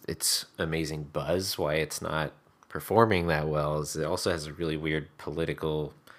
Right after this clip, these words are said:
situation with Paramount and Netflix and stuff. A quick rundown was basically, from what I understand,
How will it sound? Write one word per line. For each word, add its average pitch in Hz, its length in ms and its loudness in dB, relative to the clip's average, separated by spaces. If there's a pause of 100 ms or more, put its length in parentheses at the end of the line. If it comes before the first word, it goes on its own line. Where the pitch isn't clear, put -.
(260)
situation 73 800 0
with - 320 -8
Paramount 71 600 -2
and 69 160 -12
Netflix 71 640 -10
and 65 140 -12
stuff. - 520 -12 (800)
A 104 60 -2
quick - 300 6
rundown 87 460 8
was 82 160 2
basically, 87 760 4 (100)
from 95 180 -2
what 104 140 10
I 98 140 12
understand, 85 800 0